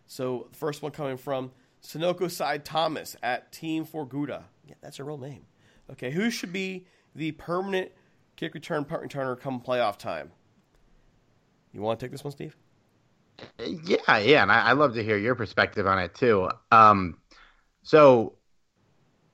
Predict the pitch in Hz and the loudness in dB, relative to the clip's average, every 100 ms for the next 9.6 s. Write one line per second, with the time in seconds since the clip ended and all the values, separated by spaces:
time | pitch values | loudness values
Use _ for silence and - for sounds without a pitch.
0 | _ 139 110 113 175 175 143 127 104 117 | _ 6 6 6 4 4 4 4 2 0
1 | 123 - 110 104 - 117 110 104 104 107 | 0 0 -8 -8 -6 -4 -4 -4 -2 0
2 | 98 98 95 92 90 - 95 - 127 135 | 2 2 2 0 -2 -6 -10 -2 2 2
3 | - - - 156 165 165 _ - 165 185 | 0 -4 4 6 6 2 _ 0 2 4
4 | 160 110 113 110 95 - _ - 120 104 | 4 2 2 2 0 -6 _ 4 6 6
5 | - - 127 170 - - 113 95 - 110 | 2 4 6 6 4 -4 -2 2 4 6
6 | 110 - 101 113 107 104 98 104 - 151 | 4 2 -4 -2 0 2 2 2 0 -6
7 | - _ _ _ - 104 117 92 - _ | -8 _ _ _ -16 -12 -10 -12 -14 _
8 | _ _ _ _ _ _ 123 120 95 87 | _ _ _ _ _ _ 2 4 4 2
9 | - 127 104 139 196 196 | 4 6 8 8 8 4